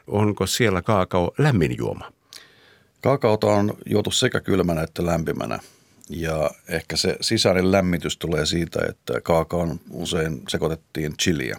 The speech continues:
Speaker 2: mukaan. Ja meillä on useita lähteitä Meksikosta tuhatviisisataaluvulta, missä on käytetty erilaisia mausteita ja kukkia. Vanilja muun muassa on kotoisin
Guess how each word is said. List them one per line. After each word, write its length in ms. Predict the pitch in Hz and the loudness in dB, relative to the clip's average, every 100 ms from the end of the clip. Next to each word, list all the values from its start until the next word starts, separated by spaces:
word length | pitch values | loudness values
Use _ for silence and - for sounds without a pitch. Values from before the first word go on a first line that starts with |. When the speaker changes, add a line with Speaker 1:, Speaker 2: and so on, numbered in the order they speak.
| - | -10
Speaker 2:
mukaan. 420 | - - 52 - - _ - - - _ - | -12 -8 -8 -8 -14 _ -20 -20 -20 _ -8
Ja 60 | |
meillä 200 | 76 69 | -4 0
on 140 | 92 87 | 0 0
useita 340 | - 90 85 87 | 0 0 2 2
lähteitä 580 | 87 - 80 78 80 - | 2 0 -2 0 -2 -4
Meksikosta 640 | 78 76 - - - - - - | -4 -4 -4 -6 -8 -6 -8 -8
tuhatviisisataaluvulta, 1120 | - 78 - - 87 76 - 82 82 80 78 69 | -6 -6 -6 -8 -4 -2 0 0 0 -2 -4 -4
missä 320 | 65 - - - | -4 -4 -4 -8
on 120 | - 80 | -8 -4
käytetty 540 | - 78 71 - _ 78 71 - - - - | -2 -2 -2 -8 _ -12 -12 -16 -20 -20 -8
erilaisia 640 | 80 78 80 78 73 78 - - - | -4 -2 -2 -2 -2 -2 -4 -12 -6
mausteita 640 | 85 78 - - 76 - | -4 -2 -4 -4 -4 -2
ja 280 | - - - - - | -2 -2 -4 -8 -14
kukkia. 580 | - - - _ - 71 - _ _ - | 0 0 0 _ -6 -6 -8 _ _ 2
Vanilja 400 | 90 90 82 85 | 4 4 2 0
muun 200 | 82 80 | -2 -4
muassa 240 | 76 - | -4 -4
on 100 | 78 | -4
kotoisin 440 | 78 76 - - | -4 -4 -6 -6